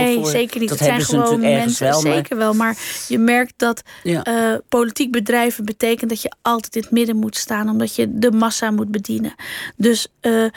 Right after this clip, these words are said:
Speaker 1: je begint misschien wel heel erg, ehm, m-, vanuit
Speaker 2: Idealistisch.
Speaker 1: idealistisch, maar je, dat, dat als je, als je wil regeren, dan moet je in het midden gaan zitten. En, en ik ben niet gemaakt voor het midden.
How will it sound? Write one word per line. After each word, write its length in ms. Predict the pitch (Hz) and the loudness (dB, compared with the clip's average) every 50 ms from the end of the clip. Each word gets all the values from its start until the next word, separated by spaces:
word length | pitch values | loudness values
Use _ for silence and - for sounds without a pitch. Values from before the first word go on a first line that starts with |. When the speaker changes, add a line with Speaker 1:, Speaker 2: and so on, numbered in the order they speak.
| - - - | -10 -8 -2
Speaker 1:
je 140 | - 226 | 0 0
begint 360 | 208 233 240 - 262 269 254 247 | 2 2 0 2 2 2 2 2
misschien 460 | 240 240 - - - 240 226 220 214 | 2 0 -2 -4 -2 0 0 0 2
wel 240 | 220 220 214 214 220 | 2 2 2 2 2
heel 260 | 226 233 226 226 - | 2 2 2 0 0
erg, 320 | - 233 233 233 - - - - - - - - _ _ - | 0 0 0 -2 -4 -8 -12 -16 -20 -20 -20 -20 _ _ -4
ehm, 380 | - 226 226 226 220 220 226 - _ _ _ _ - - | -2 0 2 2 2 2 0 -2 _ _ _ _ -12 -4
m-, 160 | - 233 220 220 - | 0 0 0 0 0
vanuit 280 | - - - 226 226 147 | -2 -2 0 2 4 4
Speaker 2:
Idealistisch. 540 | 143 147 147 170 220 - - - 190 - 254 | 4 2 2 2 0 -2 -4 -4 -2 -2 0
Speaker 1:
idealistisch, 460 | 220 226 220 226 269 269 - 277 254 | 0 2 2 2 0 0 -2 -4 -2
maar 160 | - 226 185 | -2 -2 -2
je, 160 | 190 220 202 - | -4 -4 -4 -2
dat, 140 | 233 240 240 | -2 -2 -2
dat 300 | 233 240 240 240 - - | 0 -2 -2 -2 -2 -4
als 220 | - 240 233 - - | -2 -2 -2 0 0
je, 200 | 247 233 202 - _ | 0 -2 -2 -2 _
als 200 | - 226 226 - | -2 -2 0 0
je 120 | - 233 214 | -2 -2 0
wil 220 | 226 233 220 214 | 2 2 2 2
regeren, 720 | 214 220 220 208 - - 254 262 269 277 269 277 277 302 - - - - - - | 2 0 -2 -2 0 0 2 2 2 2 2 2 2 0 -2 -6 -16 -18 -10 -4
dan 120 | - 226 | 0 2
moet 160 | 226 247 233 | 2 2 2
je 60 | - | 0
in 60 | 220 226 | 0 0
het 80 | 220 | 2
midden 220 | 226 226 233 233 220 | 2 2 0 0 -2
gaan 160 | 220 220 214 | -4 -4 -4
zitten. 360 | - - 214 - - 226 233 - - - - - - - _ | -2 -4 -4 -6 -6 -12 -14 -14 -16 -18 -18 -18 -18 -18 _
En, 280 | - - 220 226 214 - | 0 2 2 4 2 0
en 380 | - 214 220 214 214 214 - - - - - - _ - | 0 0 2 2 2 0 0 -4 -8 -12 -12 -12 _ -2
ik 300 | - 247 - _ - - - | -2 -2 -2 _ -12 -8 -4
ben 260 | 220 208 233 226 220 | 0 2 2 4 4
niet 200 | 226 240 233 - | 4 2 0 -2
gemaakt 400 | - - 220 220 226 233 233 - | -4 -2 0 2 2 0 0 -2
voor 120 | - 226 226 | -2 -2 -2
het 80 | 220 | 0
midden. 360 | - 233 262 269 240 226 208 | 2 2 2 2 0 -2 -4